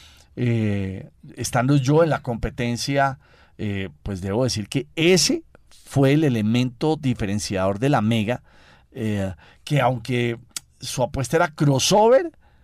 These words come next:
con lo que pegó no fue con el crossover, fue pasando La Hora del Gato, que eran baladitas en inglés.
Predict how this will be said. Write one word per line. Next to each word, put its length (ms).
con 240
lo 120
que 140
pegó 500
no 220
fue 160
con 160
el 80
crossover, 480
fue 380
pasando 720
La 160
Hora 140
del 100
Gato, 260
que 80
eran 160
baladitas 560
en 120
inglés. 400